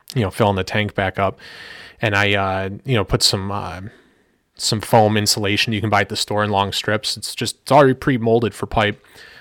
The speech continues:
All you gotta do is cut it to length and slide it on there. Um,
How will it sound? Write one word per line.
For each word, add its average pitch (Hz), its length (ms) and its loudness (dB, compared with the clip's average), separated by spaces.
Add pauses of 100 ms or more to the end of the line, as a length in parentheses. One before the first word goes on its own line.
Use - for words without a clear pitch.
All 113 80 2
you 107 40 4
gotta 104 100 2
do 107 60 0
is 101 120 -2
cut 110 180 2
it 104 100 0
to - 100 -6
length 104 320 -2
and 104 140 -6
slide 104 280 0
it 101 60 -4
on 101 200 0
there. 98 240 -6 (500)
Um, 98 520 -4